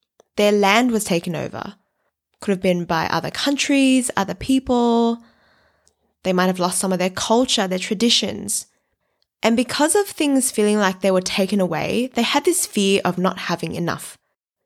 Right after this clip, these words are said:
Not having enough money, food, or education. They might have also had this fear of good things running out, or that good things are only temporary, that it doesn't last forever, that enjoy it while it lasts because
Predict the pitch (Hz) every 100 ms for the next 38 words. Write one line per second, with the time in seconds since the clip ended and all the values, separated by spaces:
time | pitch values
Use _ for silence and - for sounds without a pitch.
0 | _ - 185 175 196 202 196 - 214 226
1 | 240 220 185 170 180 - - 254 247 208
2 | 185 185 196 190 185 220 226 226 - 220
3 | - 196 190 208 _ _ _ _ _ _
4 | - - 262 294 392 370 302 294 240 226
5 | 190 208 - 208 202 202 - 226 220 233
6 | 233 214 214 196 185 214 151 _ _ _
7 | _ _ _ 208 202 208 - - 262 269
8 | 339 302 262 214 214 214 - - 226 226
9 | 196 185 - - 190 _ 202 202 240 247
10 | 202 202 202 226 - - 208 196 175 185
11 | _ _ _ _ _ _ _ - - -
12 | 208 208 233 247 262 269 214 220 269 262
13 | - 208 226 202 196 185